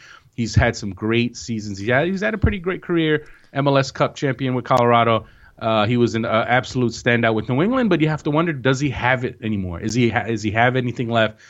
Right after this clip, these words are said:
to give as a top-end starter or even as a regular starter? Uh, so, uh, for all the moves that Chicago made, they s-, they still kind of feel like they have an incomplete team. They don't really have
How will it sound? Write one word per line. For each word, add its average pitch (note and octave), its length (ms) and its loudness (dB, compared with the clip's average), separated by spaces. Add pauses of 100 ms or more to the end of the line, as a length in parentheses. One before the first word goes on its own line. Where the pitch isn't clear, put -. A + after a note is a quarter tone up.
(300)
to A2+ 80 -6
give A2+ 400 6
as G#2+ 240 0
a G2+ 80 -2
top-end A2 640 -4
starter A2+ 440 2
or A#2 60 2
even D3+ 200 0
as E3 160 -2
a E3+ 40 0
regular F3+ 260 0
starter? F#2 520 -4
Uh, G2+ 320 0
so, A2+ 380 2 (400)
uh, G#2 280 2 (360)
for C#3 160 4
all F3+ 120 8
the F#3 100 6
moves F#3+ 220 2
that F3 120 2
Chicago E3 400 0
made, G3 320 -2
they C3+ 80 -2
s-, - 200 -6
they C#3 140 -2
still F#3+ 460 -2
kind G3 280 -4
of C#3 120 0
feel G#3 480 2
like C#3+ 200 4
they D3 100 4
have D3+ 180 2
an D3+ 100 2
incomplete D#3 520 -2
team. F#3 340 4
They A2 120 6
don't B2+ 200 4
really C3+ 220 2
have B2 340 2